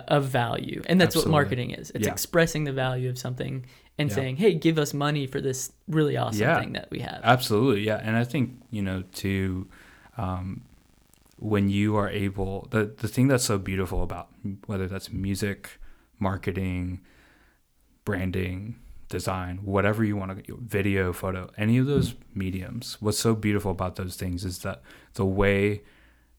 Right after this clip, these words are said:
Speaker 2: when you are so intentional with it, you can bring out the craziest things out of people, whether that's good or bad, right? Um, for me, I would hope that most people do it for the good.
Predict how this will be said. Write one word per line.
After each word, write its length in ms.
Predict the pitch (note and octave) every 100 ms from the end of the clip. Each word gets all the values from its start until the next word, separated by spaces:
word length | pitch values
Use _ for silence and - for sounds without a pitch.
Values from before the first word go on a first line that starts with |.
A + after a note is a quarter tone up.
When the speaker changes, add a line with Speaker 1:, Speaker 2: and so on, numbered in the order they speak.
| _ _ _
Speaker 2:
when 180 | G#2 G2
you 280 | F#2+ G#2+ A2
are 220 | A2 G#2
so 400 | - - F#2 F#2
intentional 560 | F#2 - F#2+ - A2 G#2+
with 160 | A2+
it, 220 | A#2+ B2+ B2 _ _ _ -
you 160 | G#2 G#2
can 200 | G#2+ F2+
bring 240 | G2+ G2
out 280 | F#2+ F#2 - _ _ _ _ _ -
the 100 | A2+
craziest 640 | - G2+ F#2 F2+ F2+ -
things 220 | C#2 B1+
out 80 | -
of 100 | -
people, 460 | - - - - - _ _ _ _ _ _ -
whether 200 | G2+ F#2+
that's 180 | F2+ -
good 140 | -
or 60 | B2
bad, 320 | - C3 - _ _
right? 260 | G2 F#2 - - - - -
Um, 520 | F#2+ F#2 F2+ G2+ A#2 _ _ - - - - -
for 180 | - A2+
me, 420 | A#2 C3 G#2+ G2 -
I 100 | A2+
would 160 | G#2
hope 360 | G#2 A#2 G#2+ -
that 260 | G2 G2 - - _ _ _ -
most 220 | G#2 -
people 280 | G#2 - G2
do 240 | F2 F#2
it 120 | E2+ -
for 120 | -
the 100 | B2
good. 380 | - - -